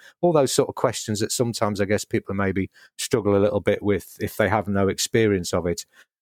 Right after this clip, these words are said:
Um, and that's kind of how it developed. So now I'm, I've got my own sort of, I just work, um, solo most of the time.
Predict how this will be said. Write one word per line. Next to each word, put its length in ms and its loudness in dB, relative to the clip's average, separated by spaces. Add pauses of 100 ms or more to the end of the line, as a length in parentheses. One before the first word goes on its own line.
Um, 340 2
and 140 2
that's 440 -4
kind 220 2
of 80 2
how 160 4
it 100 0
developed. 520 0
So 200 0
now 280 2
I'm, 240 0 (160)
I've 120 -6
got 160 -2
my 140 -2
own 140 0
sort 240 -2
of, 160 -8 (340)
I 60 -4
just 240 -8
work, 400 2 (480)
um, 400 -4 (120)
solo 480 2
most 300 0
of 80 0
the 80 -2
time. 460 -2